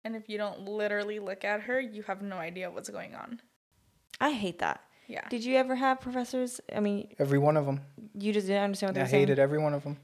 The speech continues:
Speaker 2: No, I know, but, like, could you at least understand what they were saying?
Speaker 3: Uh, yeah. There was one guy, I think he was very old and he kinda slurred a lot, but he'd
Speaker 2: Mm.
Speaker 3: just been around forever and, like, he spoke really quietly. So you had to,
Speaker 2: Yeah.
Speaker 3: like, lean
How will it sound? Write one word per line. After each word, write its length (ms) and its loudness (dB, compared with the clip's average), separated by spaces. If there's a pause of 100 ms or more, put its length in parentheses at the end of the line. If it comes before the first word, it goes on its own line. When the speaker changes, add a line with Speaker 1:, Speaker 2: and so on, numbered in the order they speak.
Speaker 2:
No, 80 4
I 40 6
know, 140 6
but, 120 6
like, 200 0 (300)
could 160 0
you 60 8
at 60 8
least 160 4
understand 280 4
what 60 8
they 60 4
were 60 0
saying? 320 -2 (360)
Speaker 3:
Uh, 280 12
yeah. 440 2
There 160 4
was 180 4
one 280 4
guy, 480 4 (400)
I 60 -4
think 320 -2
he 80 2
was 140 4
very 340 2
old 300 0
and 100 -2
he 60 -4
kinda 240 -4
slurred 460 -4
a 40 -2
lot, 400 -4 (200)
but 120 -2
he'd 60 0
Speaker 2:
Mm. 40 -2
Speaker 3:
just 140 -4
been 140 0
around 300 0
forever 460 -2
and, 200 -4
like, 100 -4
he 80 -4
spoke 300 -2
really 140 -2
quietly. 560 -2
So 80 -6
you 80 2
had 80 8
to, 60 6
Speaker 2:
Yeah. 40 8
Speaker 3:
like, 140 4
lean 500 -2